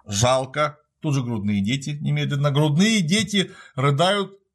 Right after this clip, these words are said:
в объятиях обожжённых радиацией родителей. Жалко. Ну,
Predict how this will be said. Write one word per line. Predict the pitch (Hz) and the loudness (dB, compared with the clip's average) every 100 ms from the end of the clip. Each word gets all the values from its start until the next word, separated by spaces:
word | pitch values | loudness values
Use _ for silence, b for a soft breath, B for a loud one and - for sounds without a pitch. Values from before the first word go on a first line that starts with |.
| _ - | _ -10
в | 120 131 131 135 135 131 127 | -4 -2 0 0 -2 0 0
объятиях | 113 135 185 185 170 | 0 0 0 0 -2
обожжённых | 135 117 131 139 170 151 | -2 0 0 0 -2 -2
радиацией | 139 117 151 147 139 | -2 0 -2 0 -2
родителей. | 143 131 101 95 95 _ _ - | 0 -2 -4 -8 -10 _ _ -12
Жалко. | 98 113 139 139 151 147 B B B B _ | -2 2 2 0 -2 -4 B B B B _
Ну, | 156 160 165 | -6 -4 -6